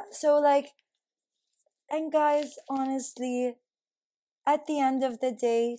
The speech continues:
take a breath. Everything is gonna be fine. Every little thing is gonna be all right. What's meant to be will be. What's meant for you will come. Um,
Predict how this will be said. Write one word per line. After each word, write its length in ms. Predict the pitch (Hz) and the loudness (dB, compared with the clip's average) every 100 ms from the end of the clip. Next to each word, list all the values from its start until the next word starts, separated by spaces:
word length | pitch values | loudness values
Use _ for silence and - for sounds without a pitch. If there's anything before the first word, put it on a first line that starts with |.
| - | -6
take 220 | 339 349 - | -6 -4 -4
a 60 | |
breath. 600 | 254 - 226 233 240 240 - _ - _ _ _ _ _ _ _ | -4 -6 -4 -2 0 -2 -8 _ -20 _ _ _ _ _ _ _
Everything 500 | 269 269 294 285 285 | 0 2 0 -2 -2
is 160 | 285 240 | -2 -2
gonna 280 | 262 262 247 | -4 -2 -4
be 220 | 269 285 - | -6 -8 -8
fine. 680 | 311 311 302 302 294 294 285 - | -6 -6 -4 -6 -6 -8 -10 -6
Every 240 | 277 269 277 | -6 -4 -2
little 340 | 277 277 277 262 | 0 0 -2 -4
thing 180 | 254 | -2
is 120 | 247 - | -2 -2
gonna 240 | 240 226 | -4 -6
be 200 | 208 240 | -6 -4
all 280 | 220 220 220 | -4 -4 -4
right. 420 | 330 330 330 330 320 - | -2 0 0 -4 -8 -6
What's 280 | 233 240 | -6 -4
meant 260 | 254 247 247 - | -4 -4 -4 -8
to 60 | 214 | -10
be 280 | 220 233 220 | -8 -8 -8
will 280 | 214 208 214 | -8 -8 -6
be. 200 | 285 277 | -4 -2
What's 260 | 247 240 247 | -4 -4 -4
meant 240 | 254 254 - | -4 -4 -8
for 100 | 247 | -8
you 240 | 226 240 | -8 -8
will 260 | 240 220 208 | -8 -6 -8
come. 580 | - - 277 269 269 262 _ _ _ _ _ _ - - _ _ _ - _ _ _ _ - | -12 -8 -4 -4 -4 -8 _ _ _ _ _ _ -20 -20 _ _ _ -20 _ _ _ _ -6
Um, 500 | 262 254 240 240 233 | -4 -2 -2 -4 -6